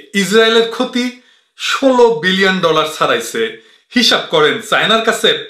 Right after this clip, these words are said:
পাঁচ বিলিয়ন ডলার পাইলে কাটাল রানী রক্ষা পেয়ে যায়, আর সেইখানে তার ক্ষতি ষোলো বিলিয়ন ডলার এই পর্যন্তই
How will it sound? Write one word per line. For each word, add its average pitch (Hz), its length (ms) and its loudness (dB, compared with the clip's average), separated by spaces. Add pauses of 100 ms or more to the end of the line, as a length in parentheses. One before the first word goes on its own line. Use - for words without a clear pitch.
পাঁচ 220 280 0
বিলিয়ন 180 340 0
ডলার 220 300 4
পাইলে 202 220 2 (400)
কাটাল 214 300 0
রানী 226 200 2
রক্ষা 214 280 2
পেয়ে 175 300 2
যায়, 135 260 0
আর 156 80 -2
সেইখানে 262 480 0
তার 208 360 0
ক্ষতি 247 480 -2 (280)
ষোলো 254 400 2
বিলিয়ন 185 460 -2
ডলার 156 320 2 (160)
এই 214 60 4
পর্যন্তই 107 600 -8